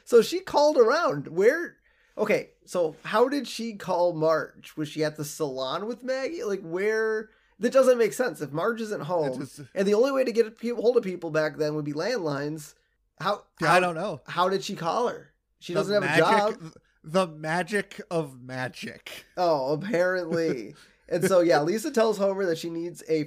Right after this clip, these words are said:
Speaker 1: four and a half reed, which he writes at the bottom of his
Speaker 2: <laughs>
Speaker 1: shoe. And there's actually a piece of gum stuck
Speaker 2: Oh, it's
Speaker 1: to
Speaker 2: a
Speaker 1: the
Speaker 2: piece of
Speaker 1: bottom,
Speaker 2: gum.
Speaker 1: bottom of his shoe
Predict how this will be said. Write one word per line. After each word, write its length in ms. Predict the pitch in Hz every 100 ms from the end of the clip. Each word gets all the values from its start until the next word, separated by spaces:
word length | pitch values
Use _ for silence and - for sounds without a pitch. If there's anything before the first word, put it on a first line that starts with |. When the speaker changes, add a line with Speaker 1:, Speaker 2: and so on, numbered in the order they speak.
| -
Speaker 1:
four 220 | 175 202
and 60 | 226
a 40 |
half 240 | 196 208 214
reed, 400 | 160 147 147 175 262
which 180 | - 147
he 80 | 147
writes 320 | 147 294 -
at 40 | -
the 60 |
bottom 360 | 190 127 - 170
of 120 | 190
his 140 | 233 240
Speaker 2:
<laughs> 100 | -
Speaker 1:
shoe. 380 | 165 147 175 - _ _ _ _ 170
And 640 | 170 175 170 170 165 - -
there's 340 | - 175 175 151
actually 480 | 196 208 208 220
a 60 | 208
piece 320 | - 220 196
of 160 | 170 131
gum 540 | 160 180 160 135 127 - _ _ _
stuck 220 | - 165
Speaker 2:
Oh, 100 | 147 143
it's 60 |
Speaker 1:
to 80 | 190
Speaker 2:
a 40 |
Speaker 1:
the 60 | 175
Speaker 2:
piece 80 | 143
of 60 | 170
Speaker 1:
bottom, 260 | 175 170 165
Speaker 2:
gum. 80 | 151
Speaker 1:
bottom 300 | 156 170 175
of 100 | 165
his 120 | 156
shoe 640 | - 185 175 147 139 135